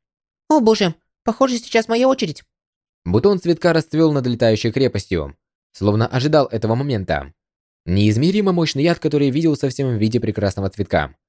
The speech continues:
Speaker 2: Несмотря на то, что цветок был схвачен человеком, он всё ещё не потерял своей жизнеспособности и блеска.
Speaker 1: «Поиграй со мной, Статьер!»
Speaker 2: Название этого цветка, конечно же, королева суккубов Хильена. Глава двести шестьдесят седьмая.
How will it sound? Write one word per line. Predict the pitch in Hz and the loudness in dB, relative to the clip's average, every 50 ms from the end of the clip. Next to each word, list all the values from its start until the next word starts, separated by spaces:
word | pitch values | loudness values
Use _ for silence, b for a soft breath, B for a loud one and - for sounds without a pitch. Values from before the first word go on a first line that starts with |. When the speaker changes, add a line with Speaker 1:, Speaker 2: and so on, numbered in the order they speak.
| _ _ _ _ _ _ _ _ _ | _ _ _ _ _ _ _ _ _
Speaker 2:
Несмотря | 80 85 87 - 104 104 92 101 101 101 | -4 -4 -2 0 0 0 2 2 0 0
на | 104 - | 0 0
то, | - 147 110 | 0 0 -2
что | - - 92 | -2 -6 -8
цветок | - 98 92 - 107 95 90 | -6 -4 -2 -2 -2 -2 0
был | 98 95 | -2 -2
схвачен | 92 - - 147 151 131 - 104 | -2 -4 -4 -4 -4 -2 -4 -6
человеком, | - 107 101 123 160 175 139 98 87 76 69 65 _ _ _ _ _ _ _ _ _ _ | -4 -2 0 0 0 0 0 -2 -4 -4 -6 -12 _ _ _ _ _ _ _ _ _ _
он | 220 214 202 | 0 0 0
всё | 180 - 185 | 0 2 2
ещё | 175 165 - 160 | 2 4 2 -2
не | 151 143 | -4 -2
потерял | - 123 - 107 123 143 139 | -4 -2 0 0 0 0 0
своей | - 139 139 139 123 | 0 0 0 2 2
жизнеспособности | 120 123 135 135 - - 147 - 175 147 123 - - 87 76 67 69 - _ _ _ | 0 0 -2 -4 -6 -8 -4 -4 -2 -2 -2 -4 -4 -6 -8 -8 -10 -16 _ _ _
и | - 190 | -8 -2
блеска. | 143 120 107 95 - - 92 80 71 67 67 _ _ _ _ _ _ _ _ _ _ _ _ _ _ | 0 2 2 2 0 -2 -4 -4 -4 -6 -12 _ _ _ _ _ _ _ _ _ _ _ _ _ _
Speaker 1:
«Поиграй | - 285 285 262 233 254 269 277 | 2 4 4 2 2 0 0 0
со | - 330 302 | 0 0 -2
мной, | 294 269 226 180 175 180 - _ | 0 0 0 0 0 -2 -4 _
Статьер!» | - - 285 277 - 262 247 202 180 170 170 - _ _ _ _ _ _ _ _ _ _ _ | -4 -4 -4 -4 0 2 2 2 2 2 -4 -10 _ _ _ _ _ _ _ _ _ _ _
Speaker 2:
Название | 82 87 95 101 98 98 101 98 95 98 98 - | -4 0 0 0 0 2 0 0 2 0 -2 -2
этого | - 113 101 92 80 82 | -2 -4 -4 -4 -6 -6
цветка, | - 92 98 - - 165 104 76 67 - _ _ _ _ _ _ | -4 -4 -4 0 0 0 0 0 -4 -12 _ _ _ _ _ _
конечно | - 113 151 190 196 185 190 170 | -2 0 0 2 0 0 0 0
же, | 151 165 | 0 0
королева | 147 147 139 139 135 131 131 127 127 | 0 2 2 2 2 2 2 0 0
суккубов | - - 131 - - 135 127 123 113 | -2 -4 -8 -6 -4 0 0 0 0
Хильена. | - - 143 123 120 117 101 87 80 76 69 67 65 60 _ _ _ _ _ _ _ _ _ _ _ _ - | 0 0 0 0 2 0 0 -2 -2 -6 -10 -12 -14 -16 _ _ _ _ _ _ _ _ _ _ _ _ -4
Глава | 104 92 107 107 92 82 76 76 - 165 180 | 0 2 2 2 2 2 0 0 0 0 0
двести | 147 143 156 151 151 - 143 | 2 2 0 0 0 -2 -4
шестьдесят | - 139 127 117 123 113 - 117 107 - | -2 -2 -2 -2 -2 0 0 0 -2 -2
седьмая. | - 110 110 113 110 98 85 76 71 67 67 65 | -4 -2 0 2 2 2 0 0 -4 -8 -12 -14